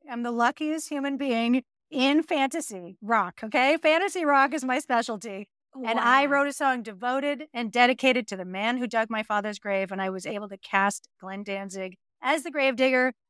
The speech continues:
Speaker 1: and my dreams have been, I have
Speaker 2: Oh.
Speaker 1: manifested many fantasies, and I'm very happy you asked me that question.
Speaker 2: Oh.
Speaker 1: Right
Speaker 2: Oh.
Speaker 1: now, because I am really bad with music business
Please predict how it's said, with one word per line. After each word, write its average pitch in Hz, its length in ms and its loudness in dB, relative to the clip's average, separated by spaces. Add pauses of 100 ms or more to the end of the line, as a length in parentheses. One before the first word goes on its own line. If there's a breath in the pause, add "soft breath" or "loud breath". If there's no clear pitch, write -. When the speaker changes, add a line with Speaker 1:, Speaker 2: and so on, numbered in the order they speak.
Speaker 1:
and 220 160 -2
my 220 400 2 (260)
dreams 320 400 0
have 311 160 -2
been, 254 340 2 (500)
I 247 140 4
have 285 260 0
Speaker 2:
Oh. 254 40 0
Speaker 1:
manifested 262 640 0
many 247 420 -2
fantasies, 214 720 -12
and 196 160 -12
I'm 196 200 -14
very 202 520 -6 (260)
happy 208 280 0
you 196 80 -6
asked 190 240 -6
me 208 60 -10
that 254 180 -4
question. 214 480 -6
Speaker 2:
Oh. 277 440 -2
Speaker 1:
Right 262 220 4
Speaker 2:
Oh. 285 60 -4
Speaker 1:
now, 262 360 4
because 247 320 -4
I 233 120 -2
am 208 140 -6
really 233 400 -6
bad 214 360 -4
with 208 160 -16
music 196 320 -18
business 349 460 -12